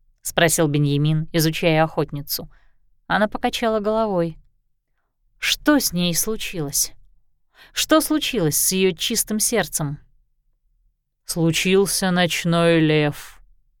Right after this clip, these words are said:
ответил Сафи. «Мне всегда казалась странной его смелость. В борьбе за трон он, можно сказать, позволил сёстрам себя уничтожить».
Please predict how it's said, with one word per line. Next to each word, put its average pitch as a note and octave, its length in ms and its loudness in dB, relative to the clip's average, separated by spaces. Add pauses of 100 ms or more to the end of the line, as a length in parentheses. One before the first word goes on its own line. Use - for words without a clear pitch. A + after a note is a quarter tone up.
(220)
ответил D#3 460 2
Сафи. - 480 -2 (920)
«Мне F#3+ 340 6
всегда A3+ 440 2
казалась A#3 640 0 (100)
странной D#3+ 1040 0
его E3+ 300 0
смелость. F3+ 720 -6 (420)
В E3+ 160 4
борьбе F3 380 6
за E3+ 160 6
трон F3+ 560 4
он, D#3 420 4
можно D#3 340 2
сказать, E3+ 540 2 (600)
позволил D3+ 800 0
сёстрам - 600 -2
себя D3+ 320 0
уничтожить». D3+ 840 -4